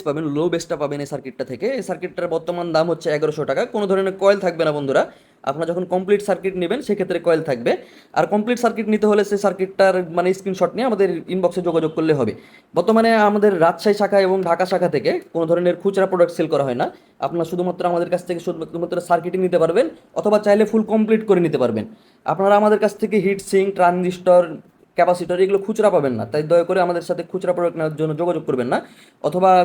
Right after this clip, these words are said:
মানে শুধু-, শুধুমাত্র যদি বোর্ড প্রয়োজন হয় সেক্ষেত্রে এবং কমপ্লিট সার্কিট প্রয়োজন হলে আমাদের সাথে সেই ক্ষেত্রে যোগাযোগ করতে পারবেন। দেখতে পাচ্ছেন সার্কিটগুলো সুন্দরভাবে প্যাকেজিং করা রয়েছে।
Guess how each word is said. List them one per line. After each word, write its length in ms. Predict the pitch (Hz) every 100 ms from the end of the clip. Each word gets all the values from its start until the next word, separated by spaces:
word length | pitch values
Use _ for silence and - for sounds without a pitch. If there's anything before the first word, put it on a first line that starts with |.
| 180
মানে 120 | 185 180 175
শুধু-, 200 | 165 165
শুধুমাত্র 300 | 185 190 190 185
যদি 100 | 190 180
বোর্ড 140 | 208 202
প্রয়োজন 220 | 202 180
হয় 100 | 196 277
সেক্ষেত্রে 340 | 220 196 196 233
এবং 100 | 214 196 190
কমপ্লিট 260 | 190 190 196 196
সার্কিট 220 | 180 180
প্রয়োজন 260 | 170 165 156
হলে 120 | 156 226
আমাদের 200 | 202 180 156
সাথে 160 | 165 160 156
সেই 100 | 160
ক্ষেত্রে 180 | 156 175 170
যোগাযোগ 220 | 147 135
করতে 160 | 127 123
পারবেন। 200 | 117 110 107 - - - -
দেখতে 160 | 165 202
পাচ্ছেন 220 | 190 208 196
সার্কিটগুলো 320 | 180 180 185 185
সুন্দরভাবে 300 | 180 180 175
প্যাকেজিং 260 | 170 160 160
করা 120 | 151 139
রয়েছে। 240 | 127 120